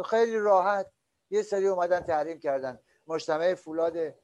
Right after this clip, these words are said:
صنعت بناب و، نمی‌دونم، فولاد اسپراین و مجتمع صنعتی اسپراین و گی-، گیلان و، اه، یکی دو تا شرکت ثبت شده در آلمان و عزیزان،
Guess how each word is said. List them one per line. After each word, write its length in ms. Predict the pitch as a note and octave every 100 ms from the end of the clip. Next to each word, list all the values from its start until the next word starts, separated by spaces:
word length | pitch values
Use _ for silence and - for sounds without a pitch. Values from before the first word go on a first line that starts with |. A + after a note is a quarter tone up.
| _ _
صنعت 400 | - D3 D3+ D3
بناب 540 | C3+ C3 C#3 F#3+ G#3+ F#3+
و، 120 | F#3
نمی‌دونم، 440 | D#3+ D3 C#3 C3+
فولاد 400 | C3 B2+ C3+ C#3
اسپراین 760 | C3+ C3 - C3+ C3 C3 F3 G3+
و 60 |
مجتمع 400 | E3+ D3 C#3+ C3+
صنعتی 340 | C3 C3+ B2+ C#3
اسپراین 520 | - B2+ B2+ E3 F#3+
و 160 | D#3+ C3+
گی-، 260 | B2+ C3+ A2+
گیلان 460 | C3+ C3+ E3 F#3+ F3
و، 160 | D3 - _ _ _ _ _ -
اه، 60 | A#2+ A#2+ -
یکی 220 | F3 E3+
دو 120 | F3+ F#3+
تا 140 | F#3
شرکت 420 | - E3 D3+ E3+
ثبت 280 | D#3+ E3 D3+
شده 300 | - D3 E3+
در 280 | D#3 D3+ D3
آلمان 800 | C#3 C#3+ C#3 C#3 D#3 F#3+ G3 F3+
و 160 | D#3+ - _ _ _ _ _ _ _ _ _ _ _ _ _ _ _ _ _ _ _ _ -
عزیزان، 460 | D3 G3 F#3+ E3+